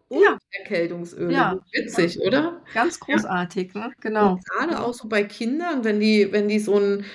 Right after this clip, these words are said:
Speaker 1: so 'n, ja, eher so in die spastische Richtung gehen mit dem Husten, ist der Fenchel ja auch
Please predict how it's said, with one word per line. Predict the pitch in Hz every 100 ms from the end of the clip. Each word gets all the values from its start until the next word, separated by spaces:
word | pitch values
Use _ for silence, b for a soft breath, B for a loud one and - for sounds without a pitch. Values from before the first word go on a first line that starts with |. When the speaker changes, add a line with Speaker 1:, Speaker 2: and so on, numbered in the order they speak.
| B B
Speaker 1:
so | 202
'n, | 196 196 170 - 120 -
ja, | 185 185 247 233
eher | - - 220
so | 214 196
in | 131 208
die | 208
spastische | 190 - 165 160 - 392 392 277
Richtung | 196 185 - 185
gehen | 180 185 180
mit | 175
dem | 180 180 160
Husten, | 190 180 139 - 165
ist | 170 185
der | 185
Fenchel | - 196 202 214 196
ja | 185
auch | 170 196